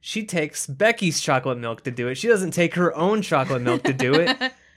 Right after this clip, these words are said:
Speaker 1: She's like, "By the way, you probably don't need this." <laughs> And just, like,
Speaker 2: I
Speaker 1: pours it on her head.
Speaker 2: think it's so fucking funny that they're all, like, gassed about the chocolate milk, but they all have venti frappuccinos from Starbucks.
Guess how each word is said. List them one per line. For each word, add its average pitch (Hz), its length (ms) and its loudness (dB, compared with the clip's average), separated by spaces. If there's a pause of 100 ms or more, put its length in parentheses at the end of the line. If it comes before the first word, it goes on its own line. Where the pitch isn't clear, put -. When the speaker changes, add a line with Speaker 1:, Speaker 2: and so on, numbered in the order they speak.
(140)
Speaker 1:
She's 170 120 -2
like, 180 300 2
"By 180 120 0
the 139 60 -2
way, 123 80 0
you 113 100 -4
probably 95 440 -4
don't 87 220 -16
need 85 160 -20
this." - 380 2 (120)
<laughs> - 100 -4
And 180 100 6
just, 165 180 0
like, 302 280 6
Speaker 2:
I - 20 -2
Speaker 1:
pours 131 280 4
it 117 80 -2
on 110 220 -4
her 107 140 -2
head. 95 340 -4 (280)
Speaker 2:
think 262 240 -6
it's - 240 -4
so 175 300 -6
fucking 175 420 -10
funny 160 360 -10
that 170 180 -8
they're 156 180 -8
all, 156 160 -4
like, 160 160 -8
gassed 151 320 -4
about 170 240 -8
the - 60 -10
chocolate 156 400 -12
milk, 156 280 -12
but - 120 -14
they 170 120 -4
all 156 280 -4
have 175 300 -2
venti 170 460 -6
frappuccinos 165 840 -8
from 175 160 -8
Starbucks. 170 920 -6